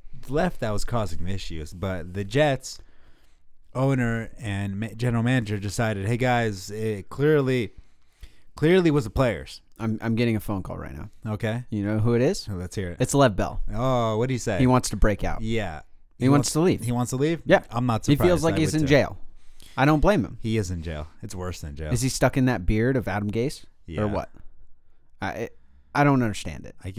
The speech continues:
Speaker 1: I can't believe it. A-, and it's a, it, it, it can't be a coincidence that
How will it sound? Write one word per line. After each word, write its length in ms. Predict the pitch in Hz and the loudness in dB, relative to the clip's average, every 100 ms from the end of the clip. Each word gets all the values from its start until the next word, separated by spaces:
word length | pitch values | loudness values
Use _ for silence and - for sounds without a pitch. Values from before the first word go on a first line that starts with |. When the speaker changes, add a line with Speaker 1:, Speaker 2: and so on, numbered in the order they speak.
| 107 | -8
Speaker 1:
I 60 | |
can't 240 | 104 117 80 | -2 -2 -2
believe 240 | 82 80 | -6 -6
it. 120 | 87 78 | -8 -8
A-, 220 | 120 123 | -8 -4
and 240 | 139 127 | -2 -2
it's 240 | 127 127 151 | -6 -6 -6
a, 240 | 120 107 | -8 -6
it, 80 | 127 | -6
it, 380 | 123 131 127 120 - - - | -4 -4 -6 -12 -18 -20 -10
it 160 | - 135 | -6 -6
can't 260 | - 196 160 | -4 -2 2
be 80 | |
a 40 | 151 | 0
coincidence 840 | - 123 139 143 - 110 71 - | 0 0 0 0 -4 -8 -10 -10
that 220 | 113 98 | -10 -10